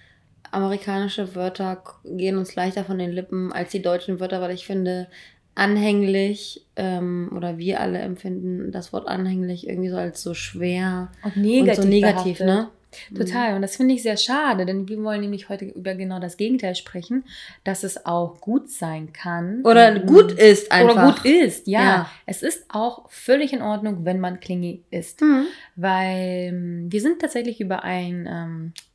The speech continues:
Speaker 2: Instagram-Post gestolpert, wo ein Typi sich mit dem Thema ein bisschen auseinandergesetzt hatte und sehr viele Aspekte aufgezählt hatte,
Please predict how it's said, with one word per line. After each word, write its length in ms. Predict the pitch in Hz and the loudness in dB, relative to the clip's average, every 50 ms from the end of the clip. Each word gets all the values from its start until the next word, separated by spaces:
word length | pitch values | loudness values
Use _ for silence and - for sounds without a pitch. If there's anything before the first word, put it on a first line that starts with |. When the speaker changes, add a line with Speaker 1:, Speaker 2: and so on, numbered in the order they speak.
| _ _ _ _ _ - | _ _ _ _ _ -6
Speaker 2:
Instagram-Post 720 | 254 349 - - 392 269 208 175 - 185 175 175 170 170 - | -4 -4 -2 -2 -2 -2 -2 -4 -4 -2 -2 -2 -2 -2 -6
gestolpert, 680 | 175 170 - 185 170 165 165 - 202 240 302 - - - | -8 -6 -4 -4 -4 -4 -4 -6 -6 -8 -8 -8 -10 -12
wo 320 | 185 170 185 180 180 180 | -10 -8 -6 -6 -6 -6
ein 480 | - - 180 175 175 170 175 175 170 175 - _ _ - - - _ _ _ | -8 -8 -8 -8 -6 -6 -8 -8 -10 -10 -14 _ _ -20 -20 -20 _ _ _
Typi 440 | - 233 220 226 233 220 214 214 208 | -8 -8 -6 -4 -6 -4 -4 -4 -4
sich 220 | 190 202 196 196 - | -6 -6 -6 -6 -6
mit 120 | 190 190 | -6 -6
dem 80 | 196 185 | -6 -6
Thema 400 | - 196 190 180 170 - - - | -6 -6 -4 -4 -6 -6 -8 -10
ein 160 | - 185 185 | -8 -8 -8
bisschen 220 | 180 180 - 185 175 | -8 -8 -8 -10 -10
auseinandergesetzt 680 | 170 - 196 196 214 226 202 180 165 165 160 - - | -10 -8 -6 -4 -4 -4 -4 -4 -4 -6 -6 -8 -10
hatte 300 | 170 165 - - 240 262 - - - - - - - _ _ | -12 -10 -8 -6 -8 -8 -8 -12 -20 -20 -20 -20 -20 _ _
und 260 | - 196 190 190 185 | -4 -2 -2 -2 -2
sehr 200 | 170 196 214 226 | -2 -2 -2 -4
viele 280 | 226 - 247 220 214 - | -4 -4 -4 -2 -2 -2
Aspekte 500 | 196 185 - 214 202 208 - 208 - - | -4 -6 -6 -8 -8 -8 -8 -8 -8 -8
aufgezählt 480 | 190 196 - 214 202 - 196 190 196 | -8 -8 -8 -10 -8 -6 -8 -8 -6
hatte, 480 | 196 190 185 - 190 190 185 185 - | -8 -8 -8 -6 -6 -6 -6 -6 -10